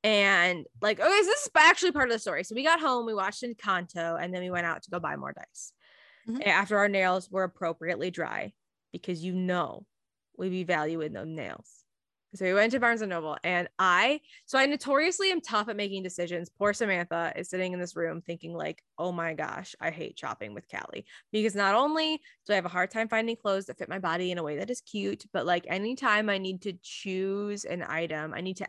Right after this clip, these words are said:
Speaker 1: agonize over it first. And so, like,
Speaker 2: Mm-hmm.
Speaker 1: Riley really got a experience of me agonizing over items, because there was, like, a purple and gold and black set of dice that I really loved,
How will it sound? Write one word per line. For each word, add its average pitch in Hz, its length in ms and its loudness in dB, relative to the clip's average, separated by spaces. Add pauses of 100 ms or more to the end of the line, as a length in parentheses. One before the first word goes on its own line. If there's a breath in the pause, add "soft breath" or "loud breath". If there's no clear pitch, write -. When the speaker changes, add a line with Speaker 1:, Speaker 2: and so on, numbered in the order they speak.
(140)
Speaker 1:
agonize 160 600 0
over 120 260 -10
it - 60 -14 (100)
first. - 420 -12 (360 loud breath)
And 208 100 2
so, 233 120 6
like, 202 160 6
Speaker 2:
Mm-hmm. 214 80 2
Speaker 1:
Riley 285 340 6
really 214 240 4
got 185 180 2
a 170 240 -4 (460)
experience 170 840 -2
of 170 80 -8
me 165 140 -2
agonizing 165 600 -2
over 165 200 -2
items, 160 340 -2
because 196 280 -2
there 226 100 4
was, 247 100 4
like, 247 140 2
a 214 80 0
purple 269 380 -2
and 277 180 -4
gold 165 420 0
and 175 180 -6
black 156 440 -4
set 180 180 -4
of 175 140 -4
dice 170 380 -2
that 170 100 -4
I 165 60 0
really 185 960 2
loved, 151 520 -6